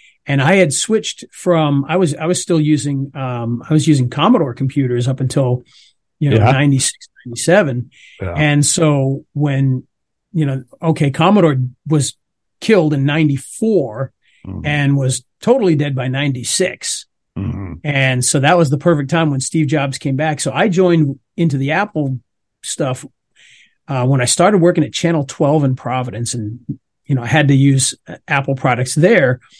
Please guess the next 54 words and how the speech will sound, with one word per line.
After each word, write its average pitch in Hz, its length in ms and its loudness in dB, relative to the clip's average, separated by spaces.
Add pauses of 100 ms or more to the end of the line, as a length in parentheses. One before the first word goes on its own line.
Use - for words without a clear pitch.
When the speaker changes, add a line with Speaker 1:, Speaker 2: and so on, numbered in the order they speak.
(180)
Speaker 1:
for 147 180 0
the 127 80 2
design 135 600 2
and 131 160 0
for 135 160 -10
editing 131 400 0
and 131 80 0
all 120 160 -4
that. 127 260 -2 (400)
And 160 120 2
it 160 40 2
was 147 160 0
right 262 320 2
before 196 600 2
O 170 120 2
S 139 160 -4
ten. 110 340 -6
So - 140 -4
it - 20 -4
was 135 120 0
still 233 260 4
the 165 120 4
old 156 340 4
O 175 160 6
S - 160 -2
nine 151 300 2
stuff. 123 280 -6
And 117 80 -10
O 170 140 2
S - 120 -2
nine, 139 180 0
I 123 40 -6
was 110 100 -10
like, 110 100 -8
"Ugh, 131 240 -4
this - 160 -10
is 104 60 -6
awful." 135 380 -6
<laughs> - 40 -20 (400)
But, 170 160 0 (140)
<laughs> - 1300 -4
but, 180 200 4
you 247 60 6
know, 247 100 6
the 202 80 4
programs 269 560 4
were 156 100 6
good 127 240 0
'cause 147 140 -2
Final 160 320 2
Cut 160 180 0
Pro 170 220 2
came 151 220 0
out 143 300 0